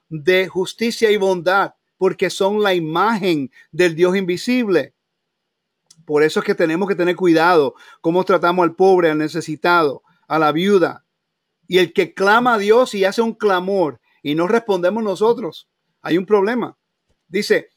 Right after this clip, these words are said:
"Ni gritará ni alzará su voz, ni la hará oír en la calle.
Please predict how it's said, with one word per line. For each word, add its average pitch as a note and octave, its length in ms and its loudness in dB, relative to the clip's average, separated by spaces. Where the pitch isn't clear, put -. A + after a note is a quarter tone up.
"Ni G#3 260 0
gritará F#3+ 560 0
ni A#3 140 0
alzará F3+ 340 0
su F#3+ 180 -2
voz, G3 440 -2
ni G3 160 0
la F3+ 140 2
hará F#3 260 2
oír F#3 340 2
en G3 140 0
la E3+ 160 -4
calle. C#3+ 420 -4